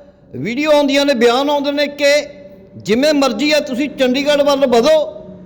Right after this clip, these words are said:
ਜਿੱਥੇ ਤੁਹਾਨੂੰ ਰੋਕਿਆ ਜਾਂਦਾ ਉੱਥੇ ਸਾਈਡ ਤੇ ਬੈਠ ਜਾਓ। ਪਰ ਇਸ ਨੂੰ ਲੈ ਕੇ ਸੂਬੇ ਦੇ ਅੰਦਰ ਪੁਲਿਸ ਵੀ ਪੂਰੀ ਹਰਕਤ ਦੇ ਵਿੱਚ ਹੈ ਤੇ ਅੱਜ ਜਿਹੜੀਆਂ ਤਸਵੀਰਾਂ ਤੁਹਾਨੂੰ ਦਿਖਾ ਰਹੇ ਹਾਂ,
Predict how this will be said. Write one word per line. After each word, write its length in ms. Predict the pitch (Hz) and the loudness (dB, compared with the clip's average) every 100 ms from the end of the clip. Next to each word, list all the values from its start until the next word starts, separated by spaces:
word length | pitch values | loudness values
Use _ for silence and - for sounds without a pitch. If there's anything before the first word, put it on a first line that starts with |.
| - - - | -20 -20 -12
ਜਿੱਥੇ 380 | 208 - 277 311 294 | -12 -4 0 0 0
ਤੁਹਾਨੂੰ 440 | 269 294 302 269 | -2 0 -2 2
ਰੋਕਿਆ 320 | 262 269 285 | 0 2 0
ਜਾਂਦਾ 360 | 262 269 262 277 | 2 0 0 2
ਉੱਥੇ 480 | 277 269 247 277 269 | 0 0 2 2 2
ਸਾਈਡ 520 | - 202 240 262 269 | -2 0 2 0 -4
ਤੇ 280 | - 262 262 269 277 - - - | -4 2 4 6 4 0 -14 -18
ਬੈਠ 280 | 117 208 254 | -4 -2 0
ਜਾਓ। 320 | 262 285 254 - - - - - - - - - - | 0 0 0 -2 -14 -18 -20 -20 -20 -20 -20 -16 0
ਪਰ 220 | 226 262 - | 0 0 0
ਇਸ 280 | 226 269 262 | 4 4 2
ਨੂੰ 280 | 269 285 254 | -4 -4 -2
ਲੈ 140 | 240 240 | -2 -2
ਕੇ 240 | 240 269 240 | 2 0 0
ਸੂਬੇ 360 | 247 226 262 | -8 0 2
ਦੇ 140 | 262 277 277 247 | 2 0 0 -2
ਅੰਦਰ 280 | 254 269 269 | 2 2 0
ਪੁਲਿਸ 400 | - 240 262 254 | -4 -2 -2 -4
ਵੀ 120 | 277 | -4
ਪੂਰੀ 320 | - 262 277 | -4 -4 0
ਹਰਕਤ 380 | 233 170 220 277 | 0 0 0 0
ਦੇ 140 | 254 285 | 2 0
ਵਿੱਚ 200 | 269 - | 0 0
ਹੈ 120 | 285 196 - - - - - - | 0 0 -6 -18 -20 -20 -20 0
ਤੇ 140 | 226 277 - 247 | 0 2 0 0
ਅੱਜ 160 | 233 285 | 0 0
ਜਿਹੜੀਆਂ 380 | 269 277 302 294 | -2 2 0 2
ਤਸਵੀਰਾਂ 600 | 269 - 262 269 277 277 | -2 -2 -2 2 2 2
ਤੁਹਾਨੂੰ 480 | 262 226 247 277 | 0 2 0 0
ਦਿਖਾ 320 | 247 - - 339 | -2 -2 0 2
ਰਹੇ 260 | 269 285 | 4 4
ਹਾਂ, 160 | 294 | 2